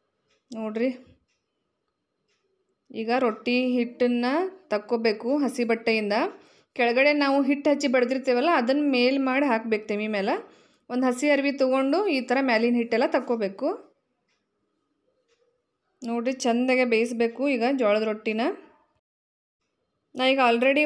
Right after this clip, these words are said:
ಒಂದು ನಿಮ್ಗೆ ಜೋಳದ ರೊಟ್ಟಿ ಹೆಂಗ್ ಮಾಡೋದು ಅಂತ ಹೇಳಿ ತೋರಿಸ್ಕೊಟ್ಟೇನೆ ಒಂದು ವಿಡಿಯೋದಾಗ. ಹಾಗಾಗಿ ನಾನು ಅಷ್ಟು ಡೀಟೇಲ್ ಆಗಿ ಎರಡು ಮೂರು ರೊಟ್ಟಿ ಏನ್ ಮಾಡಿ ತೋರ್ಸತ್ತಿಲ್ಲ, ಒಂದ ಒಂದು ರೊಟ್ಟಿ ನಿಮಗೆ ಸ್ಯಾಂಪಲ್ ಆಗಿ ತೋರ್ಸಾಕತ್ತೇನೆ. ನೋಡ್ರಿ, ಈ ಥರ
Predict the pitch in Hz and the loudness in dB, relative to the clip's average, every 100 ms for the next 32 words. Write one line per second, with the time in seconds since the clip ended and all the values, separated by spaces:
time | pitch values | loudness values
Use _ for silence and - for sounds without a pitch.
0 | 285 285 277 269 269 269 262 247 220 220 | 2 2 2 2 0 2 0 2 2 4
1 | 254 247 254 240 240 247 240 240 240 240 | 2 0 2 2 2 2 2 2 0 0
2 | 240 240 214 - 233 233 220 196 190 196 | -2 -2 -6 -2 -4 -2 -2 -2 -2 0
3 | 208 208 202 254 240 226 233 240 240 226 | 0 0 0 -2 -2 0 0 2 0 0
4 | 220 226 214 202 226 233 233 226 240 247 | -4 -6 -2 0 2 2 2 0 0 0
5 | 254 - - - - 208 208 233 247 247 | -2 -6 -18 -20 -4 0 0 2 2 2
6 | 233 240 240 226 208 220 208 220 220 208 | 0 -2 0 0 -2 -2 -4 -2 -2 -2
7 | 285 349 226 240 262 262 247 226 247 233 | -2 0 0 0 0 0 0 -2 -2 -2
8 | 254 254 202 196 214 214 214 190 202 196 | -2 -2 -4 -2 -2 -2 -4 -6 -6 -8
9 | 196 190 226 359 403 - _ - - - | -6 -4 -2 -6 -8 -20 _ -20 -20 -20
10 | - - _ _ _ 208 220 233 294 285 | -20 -20 _ _ _ -10 -6 -2 -2 -4
11 | - _ _ _ _ _ _ _ _ _ | -20 _ _ _ _ _ _ _ _ _
12 | _ 220 220 214 | _ -10 -10 -4